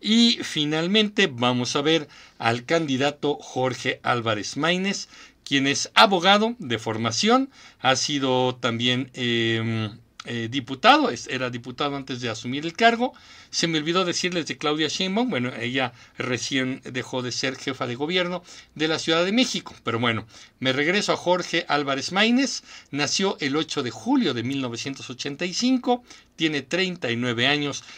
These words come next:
y nació en Zacatecas, capital del estado con el mismo nombre. Él está cobijado, es el candidato por el partido Movimiento Ciudadano,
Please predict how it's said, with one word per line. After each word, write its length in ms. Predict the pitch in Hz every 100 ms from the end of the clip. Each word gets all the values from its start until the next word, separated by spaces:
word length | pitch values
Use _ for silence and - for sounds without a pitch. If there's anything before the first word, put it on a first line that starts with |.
| -
y 80 | 143
nació 480 | 143 123 - 165 165
en 200 | 156 135
Zacatecas, 880 | 127 - 180 180 135 156 143 147 -
capital 680 | - 175 160 127 156 156 151 - - _
del 160 | 123 113
estado 420 | 107 - 135 127
con 160 | 120 104
el 100 | 104
mismo 380 | 117 120 117
nombre. 400 | 104 104 98 98 - - - -
Él 320 | 143 156 165 -
está 580 | 135 120 - 151 143
cobijado, 640 | - 123 117 113 180 190 202
es 160 | -
el 100 | 110
candidato 640 | 110 107 110 139 139 135
por 160 | - 151
el 120 | 143
partido 440 | 131 110 - 156 139
Movimiento 640 | 131 120 107 123 123 -
Ciudadano, 600 | - 143 165 208 262 247